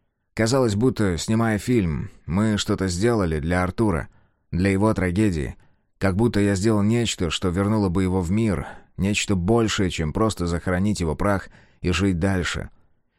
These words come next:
Не знаю, как бы странно это ни звучало, я почувствовал себя почти счастливым. Я проехал мимо скал и ощутил тишину и спокойствие, как будто от чего-то освободился. Думаю, всё, что я сейчас делаю,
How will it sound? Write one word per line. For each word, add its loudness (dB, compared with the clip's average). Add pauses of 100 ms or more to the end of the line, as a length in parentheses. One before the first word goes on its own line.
Не 2
знаю, 2
как 0
бы 2
странно 0
это 0
ни 2
звучало, 2
я 2
почувствовал 0
себя 0
почти -2
счастливым. -2 (500)
Я 2
проехал 2
мимо 4
скал 2
и 4
ощутил -2
тишину -2
и 0
спокойствие, -2
как -4
будто 0
от -4
чего-то 0
освободился. -2 (480)
Думаю, 4
всё, 2
что -2
я 0
сейчас -4
делаю, -2